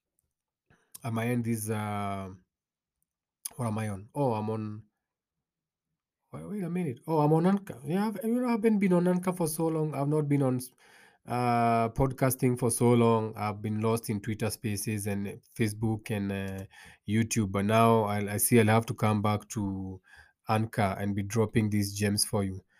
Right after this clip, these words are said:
So do have a beautiful Monday night. Monday. The word Monday means moon day. Monday is ruled by the moon. Okay, so on Monday, you're supposed to wear the colors of the moon, silver, things that reflect.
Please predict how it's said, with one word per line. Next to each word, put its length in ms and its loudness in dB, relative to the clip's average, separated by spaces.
So 320 6
do 240 8
have 120 10
a 80 6
beautiful 640 4
Monday 600 6
night. 420 2
Monday. 680 4
The 80 -2
word 220 8
Monday 460 6
means 360 2
moon 360 6
day. 240 -4
Monday 400 6
is 140 4
ruled 220 4
by 160 6
the 100 2
moon. 480 2
Okay, 320 0
so 180 0
on 60 0
Monday, 340 4
you're 100 4
supposed 380 -2
to 60 0
wear 140 6
the 100 0
colors 400 2
of 120 -2
the 80 0
moon, 400 0
silver, 580 0
things 200 2
that 220 -2
reflect. 520 -6